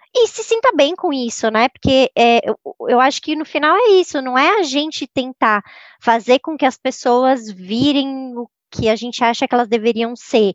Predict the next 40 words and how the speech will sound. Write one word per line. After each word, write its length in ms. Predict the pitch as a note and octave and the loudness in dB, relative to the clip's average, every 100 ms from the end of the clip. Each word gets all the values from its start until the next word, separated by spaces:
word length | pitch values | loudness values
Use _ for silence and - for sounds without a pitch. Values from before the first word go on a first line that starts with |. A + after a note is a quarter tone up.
| - - - - | -6 -20 -20 -10
mas 280 | A#3+ A#3+ C4+ | -2 0 2
é 200 | D#4+ D4 | 4 4
criar 380 | E4+ - G#4 E4 | 4 0 4 4
uma 140 | C4+ C4 | 4 0
rede 420 | B3 A#3+ A3+ A3 | 4 4 2 -4
que 140 | - | -8
estrutura 760 | A#3+ - A#3 A#3+ - C#4+ F4+ G#4+ | -10 -8 -10 -10 -6 -2 2 0
a 40 | |
pessoa 360 | - C#4+ - D#4 | 2 -2 0 0
pra 200 | - E4+ | 2 0
ser 200 | - C#4 | 2 0
o 60 | |
que 80 | - | 2
ela 140 | E4+ G4 | 0 2
pode 440 | - C4+ C4 B3+ | 2 2 2 -6
ser, 220 | - A#3 | -2 2
o 120 | D4+ | 2
que 100 | - | 2
ela 120 | D4 C#4+ | 0 0
quer 260 | - B3 | 0 -2
ser, 340 | - - G#3 C#4 | -2 -4 0 0
dentro 380 | A#3+ A#3 C4+ D#4 | 0 -2 -4 -8
de 100 | D#4 | -6
um 60 | |
lugar 480 | D#4 A#3+ A3 A3+ D4+ - - - - | -2 0 2 2 0 -2 -20 -20 -20
de 180 | A3+ E4 | -8 -8
segurança, 840 | - E4+ D4+ B4+ B3 C#4+ - C4 | -2 0 4 6 6 2 -4 -4
né, 160 | G#3 G#3+ | -2 -2
e 40 | |
de 80 | A3 | -4
confiança, 760 | - A#3 - F4+ C#4+ C4 - G#3+ | -8 -10 -4 0 0 0 -2 -2
não 180 | A3 C#4+ | -2 -6
de 100 | D#4+ | -8
um 80 | |
lugar 260 | D#4 C#4 B3 | -6 0 0
de 100 | A#3 | 2
avaliação 840 | A#3+ A3+ A3+ A#3 A3+ - G#3 A3 A#3 | 0 0 0 0 -2 -4 0 2 0
ou 220 | G#3 A3 | -4 -6
julgamento, 800 | F#3+ G3+ G#3 G3+ F#3 F3+ - E3+ | -8 -2 -2 -2 -10 -12 -14 -12
né? 160 | E3+ | -12